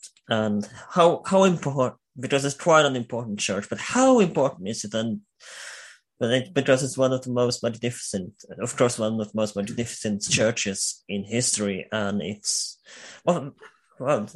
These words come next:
what, how's, how, how does the Byzantine art in Hagia Sophia resemble?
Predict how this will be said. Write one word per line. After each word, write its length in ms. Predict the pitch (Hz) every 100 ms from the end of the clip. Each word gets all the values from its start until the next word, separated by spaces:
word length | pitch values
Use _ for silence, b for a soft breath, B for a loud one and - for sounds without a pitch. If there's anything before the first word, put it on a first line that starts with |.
| -
what, 360 | 127 156 160 165
how's, 480 | 175 165 - - _ _ _ -
how, 240 | 190 170 143 151 _ _
how 200 | - 202
does 180 | 175 165
the 260 | 139 131 104
Byzantine 420 | 127 123 117 101
art 280 | 110 110 -
in 420 | 87 104 101 101 _ B B B B B B B -
Hagia 220 | 127 117
Sophia 340 | 120 120 107
resemble? 720 | 104 107 - 110 98 95 76